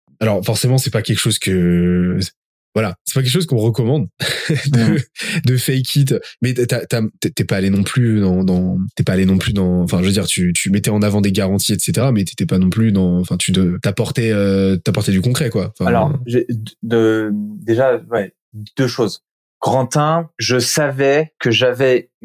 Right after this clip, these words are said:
Speaker 2: parce que tu vois, moi, j'ai fait pas mal de, ok, c'est quoi tes points forts, tes faiblesses ? Et je savais que j'avais trois appétences qui peuvent faire que j'allais être plutôt plus ou moins bon là-dedans. Premièrement, j'adorais l'entrepreneuriat, j'adorais les business et j'avais déjà,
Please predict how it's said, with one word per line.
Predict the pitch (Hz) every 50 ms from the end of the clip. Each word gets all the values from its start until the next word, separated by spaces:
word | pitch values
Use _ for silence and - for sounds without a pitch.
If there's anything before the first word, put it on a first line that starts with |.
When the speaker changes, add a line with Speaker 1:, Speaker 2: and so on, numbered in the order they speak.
| 107 98
Speaker 2:
parce | - - -
que | - 113
tu | 110 -
vois, | 139 131
moi, | 127 123
j'ai | 120 117
fait | - 117
pas | 104 123 117
mal | 127 127 127 123
de, | 113
ok, | 110 107 - 110
c'est | 101 - 107
quoi | - 117
tes | - 120 -
points | - 117 101
forts, | - 117 113
tes | - -
faiblesses ? | - 104 104 120 127 - _ _ - - - - - _ _ -
Et | 123 123
je | 117 131 131
savais | 123 - - 156 147 135 143 147 151 160 175 - _ _ _ -
que | - 127 113
j'avais | 117 123 120 117 120 127 131 131 101 - _
trois | - - 175 160 143 156 170 170 160
appétences | 160 - - 156 - - - 139 127 151 - - - - -
qui | - - 117
peuvent | - 143 127
faire | 117 - - 147 147 147 -
que | - 131
j'allais | 113 120 120 117 123
être | 127 127 - _
plutôt | - 135 120 - 143 139 143 143 - - -
plus | - - 147 120 151
ou |
moins | 143 139 131 123
bon | 120 127 120
là-dedans. | 120 113 107 101 - - _ _ - - _ _ _ _ _
Premièrement, | - - - 156 147 147 147 151 156 170
j'adorais | 165 143 139 123 117 131 135 147
l'entrepreneuriat, | 147 143 135 139 120 - 143 135 139 143 147
j'adorais | 131 127 123 110 127 123 131
les | 127 127 123
business | 123 120 117 131 135 143 151 - - - _
et | - 117
j'avais | 113 120 113 113 120 120
déjà, | 113 107 131 135 131 127 147 139 135 143 151 156